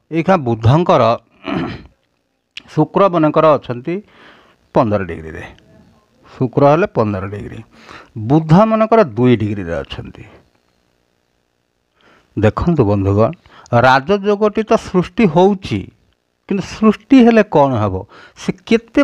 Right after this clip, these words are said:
ଫଳପ୍ରଦ ଆପଣଙ୍କ ଜାତକ ପାଇଁ। ଶୁକ୍ର ଠିକ୍ ଅଛନ୍ତି ପନ୍ଦର ଡିଗ୍ରୀରେ, କିନ୍ତୁ ବୁଧ ମାତ୍ର ଦୁଇ ଡିଗ୍ରୀରେ ଅଛନ୍ତି। ତେଣୁ ଦୁଇ ଡିଗ୍ରୀରେ ଥିଲେ ବନ୍ଧୁଗଣ, ତାହେଲେ ସେ କେବେ ହେଇପାରିବ ନାହିଁ, କାହିଁକିନା ତାଙ୍କର ଶକ୍ତି ନାହିଁ।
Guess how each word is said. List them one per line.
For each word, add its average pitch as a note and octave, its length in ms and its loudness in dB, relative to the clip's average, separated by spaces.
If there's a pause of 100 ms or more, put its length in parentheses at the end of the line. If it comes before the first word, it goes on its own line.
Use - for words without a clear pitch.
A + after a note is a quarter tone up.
(120)
ଫଳପ୍ରଦ D#3+ 720 2
ଆପଣଙ୍କ C#3 480 0
ଜାତକ A2 380 -4 (100)
ପାଇଁ। G2 260 -8 (460)
ଶୁକ୍ର - 500 0
ଠିକ୍ A3 340 0
ଅଛନ୍ତି D3 360 0
ପନ୍ଦର D3 400 2
ଡିଗ୍ରୀରେ, F#2+ 420 -6 (140)
କିନ୍ତୁ F#3 360 0 (460)
ବୁଧ E3 380 0 (160)
ମାତ୍ର A#3+ 320 0
ଦୁଇ B2 340 2
ଡିଗ୍ରୀରେ G2+ 400 -2
ଅଛନ୍ତି। - 500 -14 (100)
ତେଣୁ D#3 160 2 (100)
ଦୁଇ B2+ 320 4
ଡିଗ୍ରୀରେ G#3 480 4
ଥିଲେ A#2+ 380 2 (300)
ବନ୍ଧୁଗଣ, G#2 420 -2 (580)
ତାହେଲେ D#3 320 2
ସେ - 160 -8
କେବେ D#3+ 300 -2
ହେଇପାରିବ F3 540 2
ନାହିଁ, E3+ 220 2
କାହିଁକିନା D#3 300 2
ତାଙ୍କର D3 320 0
ଶକ୍ତି - 500 -4
ନାହିଁ। F3 260 2